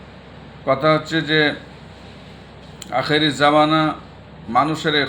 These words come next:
খোলসের কোনো মূল্য নেই। মানুষের যদি ভিতরে ঈমান থাকে, তাহলে তার মূল্য আছে। ঈমান যদি থাকে, আপনি একদিন না একদিন জাহান্নামের আযাব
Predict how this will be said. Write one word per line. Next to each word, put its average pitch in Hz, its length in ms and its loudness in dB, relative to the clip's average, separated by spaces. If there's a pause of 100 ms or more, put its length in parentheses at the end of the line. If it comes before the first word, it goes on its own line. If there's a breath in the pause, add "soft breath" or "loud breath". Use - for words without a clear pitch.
খোলসের 143 440 -4
কোনো 131 180 -6
মূল্য 120 320 -8
নেই। 120 240 -8 (320)
মানুষের 117 600 -6 (460)
যদি 131 340 -6
ভিতরে 117 520 -6
ঈমান 123 420 -4
থাকে, 110 380 -8
তাহলে 107 340 -4
তার 98 120 -6
মূল্য 92 340 -6
আছে। - 260 -10 (1000 loud breath)
ঈমান 175 320 2
যদি 180 320 0
থাকে, 160 360 0
আপনি 135 360 0
একদিন 131 400 -2
না 131 180 0
একদিন 139 440 -4 (1400)
জাহান্নামের 143 1600 -2
আযাব 123 400 0